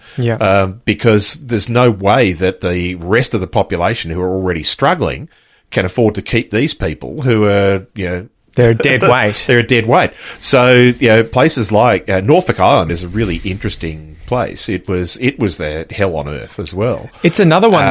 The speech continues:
Speaker 1: though, that's so beautiful.
Speaker 2: Yeah,
Speaker 1: At
Speaker 2: yeah.
Speaker 1: least
Speaker 2: But
Speaker 1: objectively now, but you, you read about the stories and it
Speaker 2: Yeah.
Speaker 1: was, you know,
Speaker 2: But the original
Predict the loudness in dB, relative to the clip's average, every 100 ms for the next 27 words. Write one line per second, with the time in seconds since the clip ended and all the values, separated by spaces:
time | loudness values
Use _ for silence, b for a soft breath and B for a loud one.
0 | 4 4 2 2 2 2 2 2 2 2
1 | 0 0 0 0 0 -2 -8 0 0 2
2 | 0 0 -2 -2 2 2 2 0 2 2
3 | 4 2 2 0 2 2 4 2 0 -4
4 | -10 _ -12 -10 -2 0 2 4 4 2
5 | 0 2 4 6 4 2 0 2 2 4
6 | 2 2 0 -6 -4 0 2 2 2 4